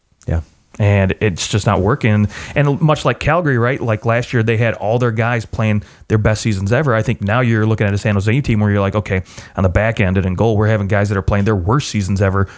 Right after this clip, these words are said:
Speaker 2: all at the same time." And it's, <laughs> that sucks.
Speaker 1: Yeah, kind of, kind of a mix of bad luck, but also, are we, like,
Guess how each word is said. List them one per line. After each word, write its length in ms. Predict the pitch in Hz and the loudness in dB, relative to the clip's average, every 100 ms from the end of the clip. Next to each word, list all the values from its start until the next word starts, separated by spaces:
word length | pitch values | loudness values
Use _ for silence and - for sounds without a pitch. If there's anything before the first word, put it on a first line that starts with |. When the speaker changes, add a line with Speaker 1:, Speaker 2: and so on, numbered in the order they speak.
| - - | -20 -4
Speaker 2:
all 180 | 120 113 | 0 0
at 80 | 107 | -2
the 60 | |
same 240 | 101 107 98 | -2 -2 0
time." 320 | 110 120 92 - | 2 0 -2 -4
And 140 | 104 | -2
it's, 220 | 101 - - - - - - | -2 -2 -4 -6 -6 -4 -4
<laughs> 300 | - - - | -4 -10 -6
that 120 | 139 | -4
sucks. 400 | 120 127 - - - - _ _ - - - - - _ | -2 -4 -4 -6 -6 -10 _ _ -20 -20 -20 -20 -20 _
Speaker 1:
Yeah, 160 | 90 87 | 0 0
kind 300 | - 143 165 | 2 0 2
of, 220 | 156 - | -2 -4
kind 240 | - 143 151 | 0 2 2
of 100 | 147 | 2
a 80 | |
mix 320 | 120 123 - - | 2 0 0 -2
of 80 | 117 | 0
bad 240 | 117 120 | 0 0
luck, 380 | 123 127 - - 113 | 0 -2 -4 -12 -6
but 220 | 107 104 | -2 0
also, 640 | 104 107 117 104 98 90 _ | 0 0 0 0 0 -4 _
are 160 | - 120 | -2 0
we, 200 | 117 131 | 0 -2
like, 300 | 113 110 - | 0 -2 -4